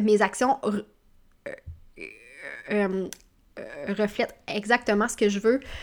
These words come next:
euh, promouvoir dans mon entreprise encore plus. Euh, et c'est ça.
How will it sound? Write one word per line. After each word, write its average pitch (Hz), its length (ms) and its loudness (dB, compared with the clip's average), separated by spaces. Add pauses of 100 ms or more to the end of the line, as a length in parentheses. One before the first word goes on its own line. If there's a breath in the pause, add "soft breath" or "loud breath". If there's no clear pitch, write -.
(360 loud breath)
euh, 196 240 6
promouvoir 214 720 4 (340)
dans 196 140 0
mon 180 120 0
entreprise 185 540 -2
encore 175 340 -2
plus. 233 520 2 (580 loud breath)
Euh, 196 480 4 (100)
et 240 60 4
c'est 277 120 0
ça. 214 160 0